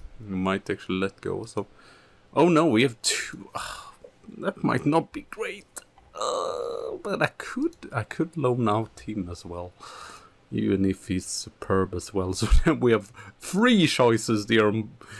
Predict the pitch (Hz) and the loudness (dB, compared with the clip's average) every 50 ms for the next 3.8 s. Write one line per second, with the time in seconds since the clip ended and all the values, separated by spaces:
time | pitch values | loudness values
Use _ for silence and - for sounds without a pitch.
0 | - - - _ - 104 104 104 101 101 101 101 104 101 98 - - - 110 113 | -16 -16 -12 _ -2 0 0 2 0 2 2 4 2 2 0 -2 -8 -2 -2 0
1 | 110 117 117 120 156 233 285 302 302 - 339 320 330 320 - - 381 370 392 370 | 0 0 -2 -4 -4 -6 -6 -8 -6 -4 -2 0 0 -2 -2 -6 -6 -2 0 -2
2 | - - - - - - - - - - _ _ - - 127 135 165 196 233 262 | -2 0 -2 -6 -6 -8 -10 -12 -12 -12 _ _ -12 -10 -8 -6 -6 -6 -4 -4
3 | 247 196 - _ - - 117 120 120 123 127 123 - - 131 123 | -4 -6 -8 _ -8 -4 -2 -2 -2 -2 -4 -6 -6 -2 -2 -2